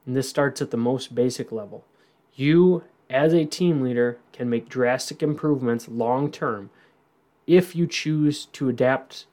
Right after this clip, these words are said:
even some of the information we shared today. And with that, we'll wrap it up for the day.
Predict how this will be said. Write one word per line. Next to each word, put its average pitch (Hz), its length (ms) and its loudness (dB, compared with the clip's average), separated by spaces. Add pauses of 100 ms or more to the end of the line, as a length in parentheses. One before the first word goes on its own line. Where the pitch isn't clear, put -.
even 131 300 -10
some 143 400 -2
of 135 120 0
the 127 140 0
information 117 680 -4
we 113 100 -8
shared 107 340 -14
today. 98 300 -20 (2500)
And 175 180 10
with 185 160 10
that, 165 360 6
we'll 147 200 4
wrap 151 300 6
it 160 60 2
up 151 160 6
for 147 160 -6
the 135 100 -2
day. 117 280 2